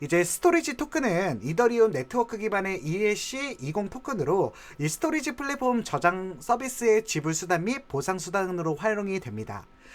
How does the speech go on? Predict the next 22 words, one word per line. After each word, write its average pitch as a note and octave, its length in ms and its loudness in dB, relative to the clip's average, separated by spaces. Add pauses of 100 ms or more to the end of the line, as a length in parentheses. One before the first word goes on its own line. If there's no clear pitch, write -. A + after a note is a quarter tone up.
(220)
이 E3 60 2
스토리지는 D4 540 2
샤딩 E4+ 360 4
기술을 C#4 360 0
활용해서 A#3+ 680 2 (280)
파일의 D4+ 440 2
여러 E3 220 4
부분을 F#3 340 2
쪼개고 B3+ 540 0
암호화하여 F#3+ 760 6 (200)
이를 F#3 240 8
분산형 A#3 640 2
저장소에 D#3+ 480 0
저장합니다. B2 720 -2 (420)
이 D#3+ 60 0
스토리지 D#4 440 2
플랫폼의 C4+ 540 2
저장 G3+ 320 0
공간을 G3+ 460 4
제공하는 E3 540 0
노드의 F3 340 6
운영자는 D3+ 640 0